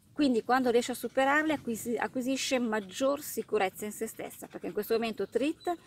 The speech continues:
manca proprio questo, la sicurezza in se stesso. E solo l'amore e la costanza di stare sempre insieme a questo cane per una persona può aiutare tantissimo Trit.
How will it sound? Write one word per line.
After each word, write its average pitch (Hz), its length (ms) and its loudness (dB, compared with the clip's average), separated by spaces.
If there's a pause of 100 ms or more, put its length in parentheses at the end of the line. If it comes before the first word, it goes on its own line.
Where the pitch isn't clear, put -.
(140)
manca 214 340 4
proprio 247 280 0
questo, 180 300 -6
la 180 100 -2
sicurezza 262 600 0
in 247 100 -2
se 269 180 -2
stesso. - 560 -8 (1800)
E 202 100 -2
solo 226 240 4
l'amore 233 600 4
e 226 40 4
la 190 100 2
costanza 220 760 0
di 185 140 -2
stare 185 280 -4
sempre 208 380 -6
insieme 196 280 -6
a 185 40 -6
questo 185 320 -10
cane 180 340 -2
per 175 160 -10
una 175 100 -12
persona 208 600 -6 (320)
può 202 100 2
aiutare 190 460 2
tantissimo 185 580 -6
Trit. 170 460 -12